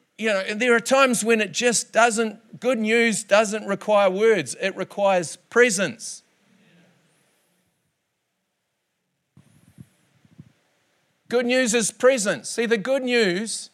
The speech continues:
that I understand is what the angels announced was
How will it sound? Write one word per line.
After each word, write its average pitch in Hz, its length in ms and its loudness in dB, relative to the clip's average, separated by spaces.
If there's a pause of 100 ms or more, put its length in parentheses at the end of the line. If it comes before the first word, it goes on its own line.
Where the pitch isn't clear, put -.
(1400)
that 208 160 4
I 233 220 4
understand 208 540 -4
is 180 120 -8
what 190 160 0
the 190 200 -4
angels 233 360 -4
announced 202 640 -4 (1700)
was 190 420 -2